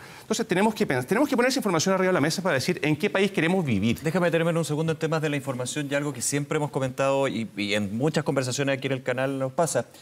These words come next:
Speaker 2: Los datos, por ejemplo, de, de delitos.
Speaker 1: Ujú.
Speaker 2: Hay tres fuentes de,
Speaker 1: Mm.
Speaker 2: de, de, de esos datos, finalmente, desde el Ministerio del Interior, desde Carabineros, de, o sea, desde las policías, digamos,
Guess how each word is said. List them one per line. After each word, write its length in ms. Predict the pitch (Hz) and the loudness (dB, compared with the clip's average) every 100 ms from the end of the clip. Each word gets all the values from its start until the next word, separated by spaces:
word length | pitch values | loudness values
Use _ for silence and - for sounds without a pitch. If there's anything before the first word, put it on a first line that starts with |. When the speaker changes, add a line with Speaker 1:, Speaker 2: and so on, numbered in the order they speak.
| - - - - - - - | -20 -20 -20 -20 -20 -20 -8
Speaker 2:
Los 240 | 120 143 | 0 2
datos, 280 | 139 180 214 | 4 4 2
por 120 | 185 | 2
ejemplo, 380 | 160 180 - 180 | 0 0 0 2
de, 260 | 160 156 139 | 2 2 2
de 180 | 131 127 | 2 2
delitos. 600 | 135 165 107 - - - - | 4 2 0 -8 -8 -10 -6
Speaker 1:
Ujú. 300 | 110 107 135 156 - - - - - | 0 2 2 0 -8 -20 -20 -20 -2
Speaker 2:
Hay 120 | 147 | 0
tres 200 | 147 226 | 4 4
fuentes 320 | 240 254 254 220 | 4 2 2 2
de, 840 | 214 208 196 185 175 165 160 92 | 4 4 2 2 2 2 0 -2
Speaker 1:
Mm. 60 | 98 | -2
Speaker 2:
de, 160 | 151 143 | -4 -2
de, 180 | 160 | -4
de 120 | 143 170 | 0 0
esos 180 | 147 | 2
datos, 280 | 143 233 175 - | 2 2 0 -2
finalmente, 720 | 104 95 98 90 104 101 - | -2 0 -2 -2 -2 -2 -4
desde 280 | 107 131 135 | -2 0 2
el 80 | 127 | 0
Ministerio 380 | 127 120 131 123 | 0 0 0 0
del 80 | 117 | 0
Interior, 640 | 113 120 127 127 127 82 | -2 0 4 4 4 0
desde 360 | 104 120 113 113 | -2 -2 0 0
Carabineros, 880 | 117 117 120 123 127 123 123 117 | 2 2 2 0 0 2 0 0
de, 120 | 110 - | -4 -8
o 60 | |
sea, 160 | 104 117 | -2 0
desde 200 | 113 107 | 0 0
las 120 | 107 | -2
policías, 540 | 117 107 - 127 127 117 | -2 -2 -2 0 0 2
digamos, 340 | 113 117 | 0 0